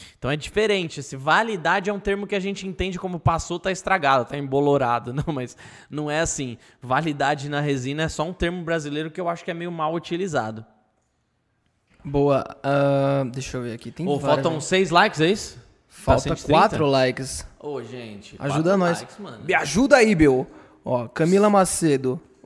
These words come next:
Speaker 2: "Boa tarde, ainda não usei da Redelise." É a resina, né? "Pretendo usar. Quero pegar as dicas e conhecer tudo dela." Isso aí.
Speaker 1: Gente, esses dias eu tava vendo, a gente passou de novecentos vídeos no canal, velho.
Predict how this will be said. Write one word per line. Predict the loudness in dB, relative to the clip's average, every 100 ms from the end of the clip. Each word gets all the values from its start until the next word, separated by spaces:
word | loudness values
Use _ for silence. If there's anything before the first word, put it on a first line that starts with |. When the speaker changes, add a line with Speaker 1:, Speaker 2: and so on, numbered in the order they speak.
| 6
Speaker 2:
"Boa | 8 8
tarde, | 6 4 2
ainda | 0 2 2
não | 2
usei | 2 2 0
da | 0
Redelise." | -2 -2 -2 -4 -6 -12 -8
É | -4
a | -2 -4
resina, | -4 -8 -10 -10
né? | -8 -10 -12 -20 -20 _
"Pretendo | -4 -2 -2
usar. | -2 -2 -4 -6 -8
Quero | -6 -4
pegar | -2 0 0
as | 0 -4
dicas | -6 -4 -6
e | -6
conhecer | -6 -4 -4 -8
tudo | -8 -4 -2 -2
dela." | -2 -4 -8 -14 -20 -20
Isso | -18 -14 -12
aí. | -4
Speaker 1:
Gente, | -2 -2 -4 -6 -4
esses | -6 -6 -2
dias | 0 0
eu | 0
tava | 0 0 -2
vendo, | -4 -4
a |
gente | -4 -6 -4
passou | -4 -2 -2 -2 -2 -8 -16
de | -12
novecentos | -10 -6 -6 -6 -4 -2 -2 -2 -4 -4 -4
vídeos | -6 -4 -4 -6
no | -6
canal, | -6 -4 -4 -4
velho. | -8 -10